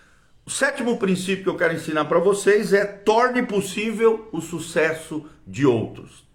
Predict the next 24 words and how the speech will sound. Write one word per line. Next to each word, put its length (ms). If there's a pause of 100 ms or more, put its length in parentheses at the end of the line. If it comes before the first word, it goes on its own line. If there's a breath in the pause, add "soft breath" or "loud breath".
(120)
Torne 460
possível 760 (420 loud breath)
o 100
sucesso 580
de 100
outros. 520 (220)
Ou 120
seja, 360
Débora, 460
além 220
de 120
conseguir 500
o 60
sucesso 480
pessoal, 680 (380 loud breath)
Débora 480
conduziu 920 (120)
todo 380
o 160
povo 400
de 80
Israel 480
à 60
vitória. 580